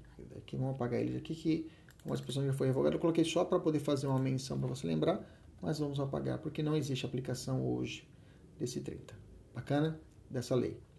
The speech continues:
É, relação homoafetiva, né? União estável homoafetiva, só pra nós lembrarmos, né?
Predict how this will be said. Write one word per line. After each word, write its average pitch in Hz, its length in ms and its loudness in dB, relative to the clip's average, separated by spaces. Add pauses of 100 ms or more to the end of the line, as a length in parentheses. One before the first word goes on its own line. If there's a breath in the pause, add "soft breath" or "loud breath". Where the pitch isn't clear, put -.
(880 loud breath)
É, 175 480 12 (300)
relação 220 360 8
homoafetiva, 220 840 6
né? 123 140 4
União 160 260 6
estável 156 320 6
homoafetiva, 165 560 4
só 151 100 0
pra 190 140 2
nós 190 180 6
lembrarmos, 147 720 6
né? 123 200 2